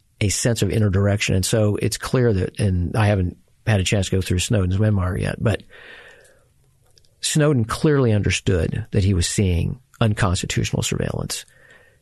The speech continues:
He clearly understood that he could not trust existing channels to take care of it.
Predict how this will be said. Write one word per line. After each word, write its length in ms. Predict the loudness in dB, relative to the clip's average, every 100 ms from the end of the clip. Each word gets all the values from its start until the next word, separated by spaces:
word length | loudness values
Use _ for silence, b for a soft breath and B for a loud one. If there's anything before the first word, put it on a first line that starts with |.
| b
He 160 | -4
clearly 400 | -2 0 2 4
understood 560 | 2 2 0 0 0 2
that 80 | 0
he 80 | -2
could 220 | 0 0
not 220 | 0 0
trust 340 | 0 0 0
existing 340 | 0 0 0 -2
channels 360 | 0 0 0
to 40 | -2
take 220 | -4 -4
care 200 | -2 -2
of 60 | -2
it. 160 | -6